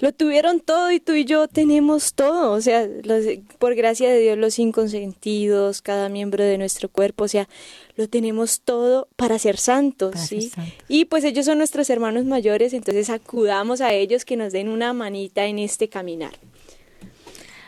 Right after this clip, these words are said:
Speaker 2: Así es, hermanos. Entonces, eh, esperamos que en el día de hoy esto que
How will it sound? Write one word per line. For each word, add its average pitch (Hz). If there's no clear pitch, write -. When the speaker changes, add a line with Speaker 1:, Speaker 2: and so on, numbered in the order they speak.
Speaker 2:
Así 196
es, 202
hermanos. 180
Entonces, 208
eh, 190
esperamos 202
que 190
en 190
el 190
día 208
de 202
hoy 190
esto 233
que 196